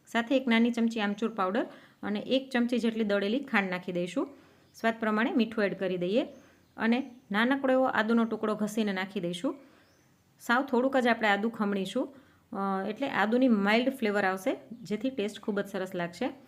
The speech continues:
અને હવે બાઇન્ડિંગ માટે આની અંદર બે મોટી ચમચી જેટલો કોર્નફ્લોર નાખી દઈએ. તમે કોર્નફ્લોરની જગ્યાએ બ્રેડ ક્રમ્સ પણ એડ કરી શકો છો.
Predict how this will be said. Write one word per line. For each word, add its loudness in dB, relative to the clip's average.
અને -4
હવે 2
બાઇન્ડિંગ 2
માટે 2
આની 0
અંદર -2
બે 2
મોટી 2
ચમચી 0
જેટલો -2
કોર્નફ્લોર -2
નાખી -4
દઈએ. 0
તમે 4
કોર્નફ્લોરની 4
જગ્યાએ 2
બ્રેડ -2
ક્રમ્સ 2
પણ 0
એડ -4
કરી -2
શકો -6
છો. -2